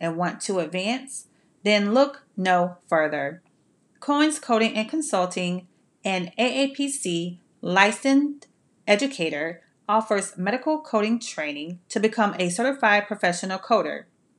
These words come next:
They also provide medical billing and coding services to medical providers. To get more information about their services, visit their website, W W W dot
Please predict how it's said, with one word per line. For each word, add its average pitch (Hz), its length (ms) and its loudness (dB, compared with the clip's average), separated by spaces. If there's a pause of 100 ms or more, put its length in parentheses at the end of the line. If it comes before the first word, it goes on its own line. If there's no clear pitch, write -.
(480)
They 220 160 -2
also 285 340 4
provide 185 680 2 (340)
medical 240 400 -6
billing 190 440 -8 (100)
and 277 280 -4
coding 277 380 -4
services 175 600 -6
to - 120 -12
medical 202 380 -4
providers. 160 800 -6 (640)
To 240 120 -4
get 254 240 -2
more 226 240 0
information 226 840 -4 (260)
about 180 300 0
their 269 160 0
services, 170 720 -2 (260)
visit 247 320 0
their 277 180 0
website, 160 680 -4 (360)
W 254 560 0
W 202 500 -2
W 156 600 -4 (320)
dot 151 320 2